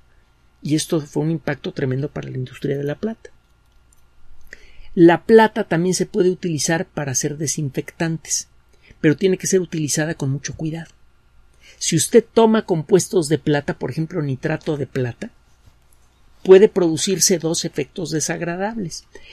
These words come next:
El primero es que el nitrato de plata o cualquier otro compuesto, eh, de, de plata puede destruir la flora de su in-, tracto digestivo, y ahora sabemos que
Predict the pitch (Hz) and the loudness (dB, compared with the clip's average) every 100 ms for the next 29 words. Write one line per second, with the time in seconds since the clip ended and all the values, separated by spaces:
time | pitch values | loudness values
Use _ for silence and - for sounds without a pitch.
0 | - 175 160 180 196 240 220 - 185 165 | -2 0 2 2 4 2 0 0 0 -2
1 | - 202 - 196 185 196 170 - 175 135 | -2 -4 -2 -4 0 0 0 0 -2 -2
2 | 131 127 156 - 147 139 117 151 139 - | -6 -4 -6 -6 -8 -8 -6 -2 -2 -4
3 | 123 - _ - 277 - - - - 147 | -8 -10 _ -18 -12 -10 -8 -8 -6 -4
4 | - 151 - 165 _ _ - - _ _ | -2 -4 -4 -12 _ _ -20 -20 _ _
5 | _ - 190 202 208 208 - - - 156 | _ 4 10 10 10 4 0 -10 -8 0
6 | 160 - - 160 170 180 170 131 175 165 | 0 0 0 2 4 2 -2 -2 0 2
7 | 165 151 135 151 135 135 339 147 - 151 | 2 -2 -4 -4 -4 -6 -8 -14 -8 -8
8 | - 160 160 165 - 180 156 170 - - | -4 -6 -6 -8 -4 -2 -2 -4 -10 -2
9 | 151 160 185 185 185 190 180 - 147 | 4 4 4 4 2 2 -2 -2 -4